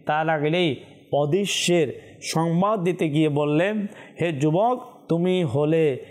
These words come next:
খ্রিস্টান, আর এখন তুমি মুসলমান হওয়ার জন্য এখানে এসেছ এবং ইসলাম কবুল করে নাও।" সে যুবক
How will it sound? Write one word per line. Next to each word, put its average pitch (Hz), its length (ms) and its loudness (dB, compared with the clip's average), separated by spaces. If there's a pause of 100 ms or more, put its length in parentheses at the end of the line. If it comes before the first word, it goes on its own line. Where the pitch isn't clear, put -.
(260)
খ্রিস্টান, 156 800 -2 (340)
আর 147 200 -2
এখন 160 380 -2
তুমি 156 380 0 (220)
মুসলমান 151 840 0
হওয়ার 160 380 0
জন্য 147 280 0
এখানে 160 680 0 (340)
এসেছ 180 420 -2 (420)
এবং 147 220 -4
ইসলাম 143 520 -2
কবুল 160 380 0
করে 127 260 0
নাও।" 104 180 -2 (1160)
সে 214 180 0
যুবক 185 520 0